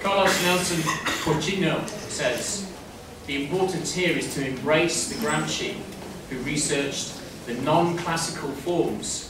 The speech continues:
of the transition to capitalist modernity, the problematic of the passive revolution." And that's from a, an article, uh, by, uh, Raul Burgos in Latin American Perspectives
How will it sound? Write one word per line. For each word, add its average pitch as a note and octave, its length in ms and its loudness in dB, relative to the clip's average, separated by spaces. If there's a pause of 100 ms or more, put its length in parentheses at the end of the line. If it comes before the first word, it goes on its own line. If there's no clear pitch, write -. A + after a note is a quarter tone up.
(120)
of - 140 -8
the C3 80 -4
transition C3+ 640 -2
to - 400 -8
capitalist B2 520 -4
modernity, A#2+ 720 -2 (600)
the - 140 -8
problematic C3+ 600 -2 (440)
of A2+ 120 -4
the A#2 80 -4 (100)
passive - 320 -4
revolution." A2+ 540 0 (520)
And A2 80 -6
that's A2+ 180 -4
from A#2+ 160 -6
a, A2 260 -2
an A2+ 60 -4
article, G#2+ 520 -2 (220)
uh, G#2+ 260 -2
by, A2 160 -2 (240)
uh, G#2+ 140 -4 (240)
Raul A#2+ 320 0
Burgos - 480 -2
in A2 80 -4 (240)
Latin A2 260 -4
American G#2+ 440 -2
Perspectives - 800 -6